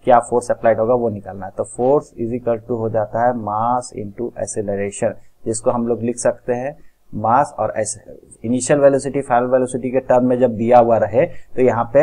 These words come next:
acceleration को तोड़ देंगे, ठीक है, जैसा मैंने पिछले question में भी किया है। तो mass into final velocity minus initial velocity upon time,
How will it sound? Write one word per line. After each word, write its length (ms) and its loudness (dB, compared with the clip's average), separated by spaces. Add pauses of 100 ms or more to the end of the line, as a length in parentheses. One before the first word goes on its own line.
acceleration 600 -2
को 100 0
तोड़ 240 0
देंगे, 240 -6
ठीक 200 -10
है, 160 0
जैसा 200 -2
मैंने 200 -4
पिछले 300 -6
question 280 -6
में 120 -6
भी 60 -8
किया 260 -10
है। 60 -20 (280)
तो 100 -6
mass 320 2
into 340 -4
final 340 -2
velocity 520 -4
minus 340 -8
initial 420 -8
velocity 480 -6 (160)
upon 600 -4 (180)
time, 240 -4